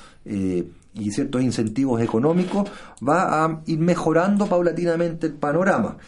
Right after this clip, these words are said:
Eh, por darles solamente un dato, el año mil ochocientos sesenta y cinco en Santiago, eh,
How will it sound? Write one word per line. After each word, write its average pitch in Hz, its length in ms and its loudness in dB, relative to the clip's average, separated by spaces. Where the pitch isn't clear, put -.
Eh, 104 300 0
por 123 180 0
darles 160 300 2
solamente 156 540 0
un 147 160 0
dato, 156 240 2
el 113 100 2
año 151 320 0
mil 139 200 -2
ochocientos 139 520 -2
sesenta 117 480 -2
y 101 60 -2
cinco 110 460 0
en 104 40 -2
Santiago, 110 760 -2
eh, 98 400 0